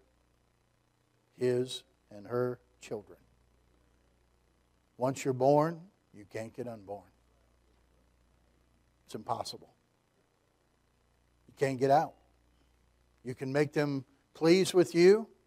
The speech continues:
You can make them ashamed of you. But you're theirs 'cause you were born to them. And when God saves you by his grace and, uh,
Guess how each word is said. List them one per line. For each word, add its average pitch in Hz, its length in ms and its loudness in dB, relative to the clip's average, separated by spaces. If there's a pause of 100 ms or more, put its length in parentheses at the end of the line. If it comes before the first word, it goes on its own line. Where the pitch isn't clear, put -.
(600)
You 120 140 -8
can 135 140 -4
make 139 200 -2
them 147 140 -4
ashamed 165 400 -4
of 110 120 -8
you. 110 220 -8 (840)
But 107 100 -12
you're 110 160 -2
theirs 123 440 -6 (220)
'cause 120 120 -14
you 120 120 -6
were 120 120 -6
born 120 340 -6
to 104 80 -18
them. 98 200 -16 (1200)
And 120 80 -20
when 117 100 -16
God 135 280 2
saves 165 460 4
you 175 100 2
by 165 220 8
his 170 200 2
grace 147 540 6 (540)
and, 123 240 -4 (180)
uh, 120 100 -8